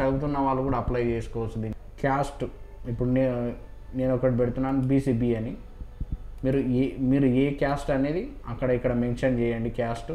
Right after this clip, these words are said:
అలాగే physical challenge, అంటే physical హ్యాండిక్యాప్డా మీరు అయితే అయితే ఎస్ అని పెట్టండి, లేకపోతే నో అని పెట్టండి. పేమెంట్ టైప్, ఇక నెట్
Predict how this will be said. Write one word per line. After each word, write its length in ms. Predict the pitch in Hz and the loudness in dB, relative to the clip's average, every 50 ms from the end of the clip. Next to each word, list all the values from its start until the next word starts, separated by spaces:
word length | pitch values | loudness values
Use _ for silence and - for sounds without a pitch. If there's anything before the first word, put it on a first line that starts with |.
| 214 - - 113 113 | -8 -10 -10 -8 -4
అలాగే 360 | 117 120 123 123 127 156 165 160 - - - - - - - - - - - - | -2 -2 0 0 -2 -4 -6 -8 -10 -10 -8 -8 -6 -6 -6 -6 -6 -6 -2 0
physical 400 | 139 127 135 147 139 165 160 156 156 147 | 2 2 2 2 2 2 2 2 2 2
challenge, 360 | 135 131 131 135 120 110 113 101 117 | 2 4 4 2 2 0 -2 -2 -2
అంటే 160 | 120 139 139 - | -2 -2 0 0
physical 360 | 135 123 127 - - 147 139 | 0 -2 0 0 0 2 2
హ్యాండిక్యాప్డా 600 | 131 127 127 131 127 127 131 123 120 123 123 123 | 4 2 2 2 0 2 0 0 2 2 0 2
మీరు 240 | 120 120 117 107 104 - - | 2 0 0 -2 -4 -6 -6
అయితే 260 | 117 120 127 127 143 143 | -4 -2 -2 0 0 2
అయితే 340 | 139 135 135 135 135 165 - 143 120 120 | 2 2 2 2 -2 -4 -4 -2 0 0
ఎస్ 180 | 113 - - 139 | 0 0 0 0
అని 140 | 131 131 123 | 0 2 0
పెట్టండి, 380 | 123 117 - - 120 127 139 | 0 -2 -4 -4 -4 -4 -2
లేకపోతే 400 | 139 127 123 120 - 131 131 131 | -2 0 -2 0 0 0 0 0
నో 120 | 123 117 117 120 | 0 0 -2 -2
అని 120 | 120 117 110 104 | -2 -2 -4 -4
పెట్టండి. 340 | 98 - - 104 110 131 - - - - - - - - - - - | -4 -6 -6 -8 -8 -10 -10 -12 -12 -12 -10 -10 -8 -10 -6 -2 0
పేమెంట్ 380 | 139 143 151 156 156 139 123 - | 0 2 2 2 0 0 0 0
టైప్, 200 | 113 107 104 - - - - - - - 131 | -2 -2 -2 -4 -8 -12 -12 -12 -10 -6 -4
ఇక 80 | 123 127 123 123 | -2 0 2 2
నెట్ 160 | 127 123 120 | 2 2 2